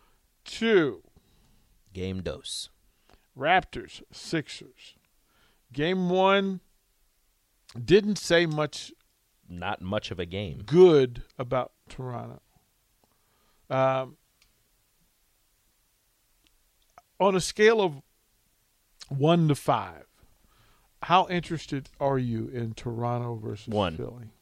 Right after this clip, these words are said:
Speaker 1: One. It's a one.
Speaker 2: It's, I'm not interested. Like,
Speaker 1: Right.
Speaker 2: Philly's going to sweep this. They should run away with it. It should not be a problem.
Speaker 1: Right? Like, it's a one. Now, if they,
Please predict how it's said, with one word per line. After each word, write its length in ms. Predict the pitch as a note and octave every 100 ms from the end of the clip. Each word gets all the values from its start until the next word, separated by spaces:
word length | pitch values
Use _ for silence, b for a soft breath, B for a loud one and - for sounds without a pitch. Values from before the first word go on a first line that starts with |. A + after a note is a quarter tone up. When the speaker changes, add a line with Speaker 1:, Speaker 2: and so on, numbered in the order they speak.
| F#3+
Speaker 1:
One. 320 | E3 D3 A#2+
It's 160 | D#3 -
a 60 | E3
one. 200 | C3+ C3
Speaker 2:
It's, 140 | -
I'm 180 | B2 A#2+
not 200 | A2 F#2+
interested. 420 | F2 F2 - E2+
Like, 180 | F#2+ -
Speaker 1:
Right. 200 | F3 F3 -
Speaker 2:
Philly's 560 | - E3 E3+ D3 A2+
going 200 | - B2
to 60 | B2
sweep 260 | - A#2 -
this. 260 | C#3 -
They 160 | G2+ G2
should 200 | - F2
run 100 | G2
away 220 | F#2+ F#2+
with 160 | G2 G2+
it. 100 | A2 -
It 140 | F2
should 200 | - F2
not 140 | F2
be 80 | E2+
a 60 | E2
problem. 320 | C#2+ A#1 C#2 _ -
Speaker 1:
Right? 260 | F3+ G3+
Like, 200 | F#3 F3 E3+
it's 180 | D3+ -
a 60 |
one. 320 | C#3+ D3 A2+ A#2+
Now, 300 | B2+ B2 A#2+
if 160 | B2+ -
they, 140 | B2+